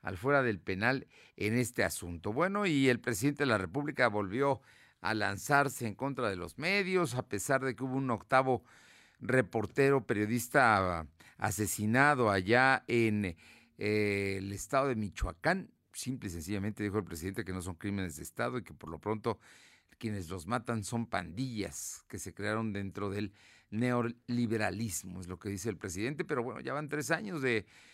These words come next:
la Cuarta Transformación y no han podido acabar con ellas, ¿eh? Así es que, pues también culpa hay, culpa hay. Pero por lo pronto, gracias a todos los amigos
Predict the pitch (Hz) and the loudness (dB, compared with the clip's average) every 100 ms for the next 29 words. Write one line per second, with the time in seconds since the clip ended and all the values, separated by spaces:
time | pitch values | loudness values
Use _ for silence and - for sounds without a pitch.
0 | - - 113 131 143 143 131 120 101 110 | -20 -2 0 4 2 2 0 0 0 0
1 | 110 139 147 135 147 151 - 123 139 147 | 0 2 0 2 2 0 -4 -4 2 2
2 | 123 - _ _ _ - 107 117 120 143 | 2 -4 _ _ _ -2 0 4 4 4
3 | - 113 156 202 170 - - _ _ 120 | 2 -2 -2 -2 -4 -4 -10 _ _ -6
4 | - 135 - 143 113 85 _ _ - - | -4 -6 -4 -2 -2 -4 _ _ -20 -20
5 | _ - 101 - 104 131 120 135 135 - | _ -8 -4 -2 0 0 0 0 4 6
6 | 117 123 101 - _ _ _ _ _ - | 6 6 2 -10 _ _ _ _ _ 2
7 | 165 - 95 104 - 180 185 233 247 247 | 2 4 2 2 0 0 2 4 4 2
8 | 262 202 220 226 143 160 139 147 143 196 | 2 2 6 6 4 0 2 2 2 2
9 | 185 156 170 175 175 - | 4 2 2 4 4 2